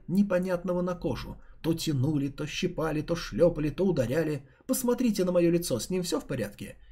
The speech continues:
Никаких странных изменений?» Он наклонился поближе к селяню. Тот пристально вгляделся и ответил совершенно искренне: «Кажется, стало еще более белым и блестящим».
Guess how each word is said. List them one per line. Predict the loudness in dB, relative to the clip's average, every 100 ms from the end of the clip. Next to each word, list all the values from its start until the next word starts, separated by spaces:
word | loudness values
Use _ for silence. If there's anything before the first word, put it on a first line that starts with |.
| 2
Никаких | 2 4 0 -2 -8 -10
странных | -6 -2 0 0 0
изменений?» | 0 2 0 -2 -4 -12 -14 -16 -16 -16 -16 -16 -16 -18 -16 -16 -16 -16 -16 -18 -20 -20 -20 -2
Он | 6 8 6
наклонился | 4 0 2 2 0 -2
поближе | -2 2 2 2
к | -2
селяню. | -2 0 -2 -6 -12 -14 -18 -12 -4
Тот | -2 -2
пристально | -2 -2 0 -2 0
вгляделся | 0 2 2 2 0 -2 -4 -6 -8
и | -4
ответил | -2 0 0 2 0
совершенно | 0 -2 -2 0 0 0
искренне: | -2 -2 -2 -2 -6 -8 -10 -12 -16 -20 -20 -20 -6
«Кажется, | -4 -4 -2 0 0 -2 -14
стало | -10 -6 -2 0 2
еще | 0 0 0
более | 2 4 6 6
белым | 4 2 2 0
и | 0 0
блестящим». | 0 0 -2 -4 -6 -6 -6 -6 -8